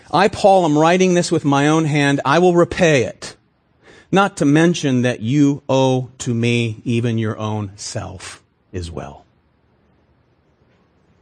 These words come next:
Now, by not mentioning it, he mentions it.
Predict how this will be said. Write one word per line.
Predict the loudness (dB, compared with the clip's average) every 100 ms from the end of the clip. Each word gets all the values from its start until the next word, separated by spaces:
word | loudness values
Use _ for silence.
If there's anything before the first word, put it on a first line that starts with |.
| _ _ _ _ _ _ _ _ _ _ _ _ _ _ _ _
Now, | -2 0
by | 0
not | 0
mentioning | 2 0 -2 -2
it, | -2 -4
he | -2
mentions | 0 -2 -6 -12
it. | -16